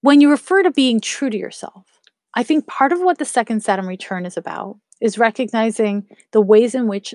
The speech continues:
the self you've built, the life you've built around you, you have to check in with, "Is this who I am? Is this who I choose to be?" Because you still can make changes. Saturn makes us feel stuck, like we can't make changes, like we're locked in.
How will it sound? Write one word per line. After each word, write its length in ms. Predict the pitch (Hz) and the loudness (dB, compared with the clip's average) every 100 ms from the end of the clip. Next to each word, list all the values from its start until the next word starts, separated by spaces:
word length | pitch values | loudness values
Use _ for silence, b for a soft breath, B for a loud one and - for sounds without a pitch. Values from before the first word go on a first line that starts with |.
| 233 | -8
the 80 | |
self 600 | 208 - 202 240 - - _ | -8 0 2 2 -2 -20 _
you've 260 | 190 202 - | -4 -4 -2
built, 380 | 160 - - - _ _ - | -6 -6 -12 -20 _ _ 0
the 260 | 220 208 - | 4 6 4
life 280 | 226 247 277 | 2 2 -2
you've 180 | 220 | -4
built 280 | 208 214 208 - _ | 2 2 2 -14 _
around 640 | 190 185 190 196 240 220 - | -6 -2 0 2 2 0 -2
you, 320 | 143 95 190 _ _ _ _ | -6 -6 -10 _ _ _ _
you 120 | 202 | 2
have 140 | 233 - | 2 2
to 80 | 220 | -4
check 260 | 247 226 | -4 2
in 120 | 285 | 4
with, 220 | 262 214 - _ _ _ | 4 2 -2 _ _ _
"Is 180 | 226 196 | -6 -4
this 180 | 254 - | -4 -4
who 140 | 233 | -4
I 100 | 226 | -2
am? 320 | 233 269 320 175 _ _ | -2 -4 -8 -14 _ _
Is 140 | 226 202 | 0 0
this 160 | 233 | 0
who 100 | 254 | 2
I 80 | 220 | 2
choose 340 | 214 226 220 - | 2 -2 -2 -2
to 100 | 196 | -4
be?" 340 | 240 277 - _ _ - | -2 -4 -6 _ _ -2
Because 360 | 254 - 254 214 - | -2 2 0 0 -2
you 200 | 214 220 | 0 0
still 420 | - - 226 226 | -2 2 4 2
can 240 | - 233 | 2 0
make 300 | 180 180 - _ - | 2 0 -4 _ -8
changes. 520 | - 185 185 - - b b - | -4 -2 -4 -6 -10 b b -8
Saturn 460 | - 233 247 262 | 0 2 4 4
makes 260 | 233 220 - | 4 4 2
us 140 | 202 | -2
feel 160 | - 165 | -2 -8
stuck, 540 | - - 170 - - | -6 -8 -8 -8 -10
like 180 | 110 - | -12 -10
we 100 | 220 | -12
can't 380 | - 202 214 196 | -8 0 0 0
make 160 | 180 | -8
changes, 420 | - 170 160 - - | -6 -6 -6 -10 -10
like 160 | 165 175 | -4 0
we're 80 | |
locked 340 | 180 175 175 - | 2 2 0 -2
in. 220 | 175 170 | -2 -2